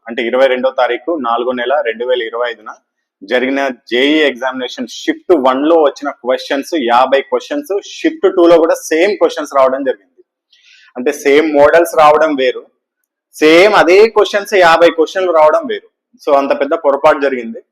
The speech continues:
So, ఆ కారణంగా మనకి ఆ రోజు జరిగిన, ఆ, షిఫ్ట్ టూ కి సంబంధించిన ఎగ్జామ్ అనేది మొత్తానికే రీషెడ్యూల్ చేయడం జరిగింది. ఇక్కడ ఇచ్చారు చూడండి, "Rescheduled in near future", తొందరలోనే ఆ-, మళ్ళీ కండక్ట్ చేస్తామని చెప్పారు. కేవలం ఆ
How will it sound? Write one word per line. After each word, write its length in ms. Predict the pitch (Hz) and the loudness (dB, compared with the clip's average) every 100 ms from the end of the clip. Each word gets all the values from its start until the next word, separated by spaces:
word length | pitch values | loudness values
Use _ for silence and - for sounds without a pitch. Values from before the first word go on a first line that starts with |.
| _ _ _ 160 | _ _ _ 2
So, 20 | |
ఆ 160 | 143 143 | 4 6
కారణంగా 840 | 147 151 165 165 156 156 131 135 139 | 4 2 0 -4 0 2 2 -2 -10
మనకి 360 | 131 135 139 | -14 -6 -2
ఆ 140 | 127 131 | 2 2
రోజు 240 | 135 147 | 2 -2
జరిగిన, 340 | 143 135 143 139 123 139 _ _ _ - | -4 -6 -4 -6 -8 -12 _ _ _ -8
ఆ, 220 | 117 113 113 | -4 -2 -4
షిఫ్ట్ 380 | - 139 160 | -6 -8 -4
టూ 80 | 160 | -4
కి 100 | 147 | -4
సంబంధించిన 540 | - 135 139 135 135 139 | -6 -6 -6 -8 -8 -6
ఎగ్జామ్ 420 | 123 117 135 135 | -6 -6 -6 -6
అనేది 240 | 131 147 | -6 -8
మొత్తానికే 720 | 156 120 - 135 127 175 202 135 | -8 -8 -4 -4 -4 -4 -4 -4
రీషెడ్యూల్ 500 | 135 - 143 135 127 117 | -4 -4 -6 -4 -4 -4
చేయడం 200 | 120 139 | -4 -4
జరిగింది. 340 | 233 - _ _ _ _ _ - | -6 -8 _ _ _ _ _ -4
ఇక్కడ 160 | 127 | -2
ఇచ్చారు 260 | 120 139 123 | 0 0 0
చూడండి, 340 | 127 120 131 | 0 -2 -4
"Rescheduled 760 | 170 123 139 - 135 123 139 131 127 | -4 -4 -4 -4 -4 0 -2 -2 -8
in 80 | 180 160 | -10 -10
near 200 | 123 135 - - | -6 -6 -6 -6
future", 380 | 110 120 110 98 - | -6 -4 -6 -6 -8
తొందరలోనే 440 | 117 131 135 139 | -2 0 -2 -2
ఆ-, 280 | 127 117 117 | -4 -4 -6
మళ్ళీ 220 | 117 120 131 | -8 -10 -10
కండక్ట్ 500 | - 120 131 - 127 | -8 -4 -4 -4 -6
చేస్తామని 360 | 113 123 123 113 | -6 -8 -8 -10
చెప్పారు. 420 | - 107 - - _ _ _ - | -6 -6 -6 -10 _ _ _ -4
కేవలం 400 | 143 156 170 190 - | 0 2 2 0 0
ఆ 200 | 131 143 | 4 4